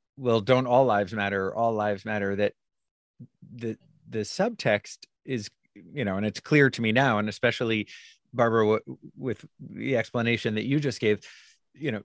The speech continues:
just how important it is to, especially for a white person, to understand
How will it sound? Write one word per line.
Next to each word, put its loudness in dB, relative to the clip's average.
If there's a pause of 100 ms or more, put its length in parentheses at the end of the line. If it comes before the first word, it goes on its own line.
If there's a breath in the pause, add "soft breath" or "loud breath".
(220)
just -2
how 0
important -6
it -4
is -2 (560 soft breath)
to, -2
especially 0
for -2
a 0
white 2
person, -6
to -4
understand -2